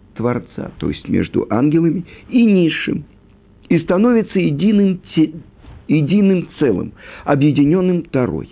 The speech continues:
Поэтому Тора называет такого человека, который учит Тору во имя её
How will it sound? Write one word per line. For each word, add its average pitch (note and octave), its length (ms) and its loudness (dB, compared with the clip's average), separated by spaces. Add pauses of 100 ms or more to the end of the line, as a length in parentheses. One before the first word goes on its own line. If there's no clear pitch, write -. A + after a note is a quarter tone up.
(1700)
Поэтому A#2 480 -2 (420)
Тора G#2+ 240 -2
называет A2+ 540 -4
такого G2 320 -6
человека, G2+ 520 -4
который G#2+ 340 -2
учит C#3 440 -2
Тору B2 340 0 (200)
во B2+ 200 2
имя D3 300 2
её C3 320 2